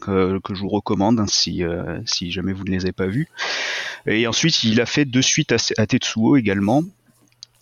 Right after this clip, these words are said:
Et, euh, par la suite, il a, il a, il s'est, il a fait un peu plus des, des, des films un peu de commande avec des, des adaptations de, de mangas, de, euh, notamment Nightmare Detective un et deux.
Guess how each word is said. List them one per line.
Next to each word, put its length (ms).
Et, 240
euh, 80
par 200
la 100
suite, 440
il 100
a, 320
il 80
a, 180
il 380
s'est, 200
il 180
a 40
fait 220
un 180
peu 160
plus 540
des, 340
des, 460
des 100
films 300
un 80
peu 140
de 60
commande 420
avec 280
des, 320
des 80
adaptations 600
de, 200
de 100
mangas, 600
de, 100
euh, 360
notamment 520
Nightmare 360
Detective 500
un 60
et 100
deux. 160